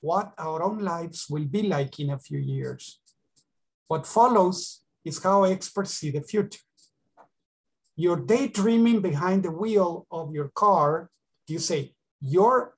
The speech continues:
daydreaming." Over here is your, but it has to be this one.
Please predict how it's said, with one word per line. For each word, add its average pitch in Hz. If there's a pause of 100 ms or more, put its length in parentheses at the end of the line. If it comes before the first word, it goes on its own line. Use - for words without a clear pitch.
daydreaming." 180
Over 160
here 196
is 202
your, 170
but 151
it 151
has 165
to 151
be 208 (1900)
this 185
one. 120